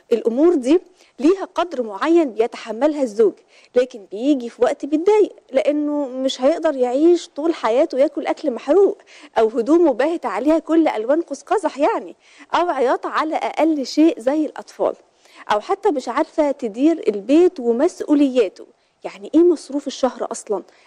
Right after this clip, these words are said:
أقسمه إزاي؟ أحط إيه على جنب لأي ظرف من الظروف؟ وفي الآخر لما تلام الزوجة على كثرة الأمور دي أو يشتكي منها جوزها، تلاقيها بترد وتقول إيه؟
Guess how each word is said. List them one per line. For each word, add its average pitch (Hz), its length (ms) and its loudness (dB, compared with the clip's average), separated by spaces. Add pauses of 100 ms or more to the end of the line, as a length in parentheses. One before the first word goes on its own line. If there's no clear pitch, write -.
(140)
أقسمه 277 440 2
إزاي؟ 220 520 0
أحط - 300 -6
إيه 262 120 2
على 208 260 -8
جنب 240 240 -2
لأي 233 360 0
ظرف 233 280 -4
من 214 100 -12
الظروف؟ 214 480 0 (440)
وفي - 140 -6
الآخر 302 500 -2 (400)
لما 330 540 2
تلام 285 520 0 (100)
الزوجة 285 480 0
على 233 500 -6
كثرة 302 360 -4 (120)
الأمور 240 440 0
دي 269 260 2 (280)
أو 339 120 2
يشتكي 294 420 -2
منها 294 300 2
جوزها، 294 340 0
تلاقيها 320 440 -2
بترد 285 400 -8
وتقول 294 280 -2
إيه؟ 311 180 2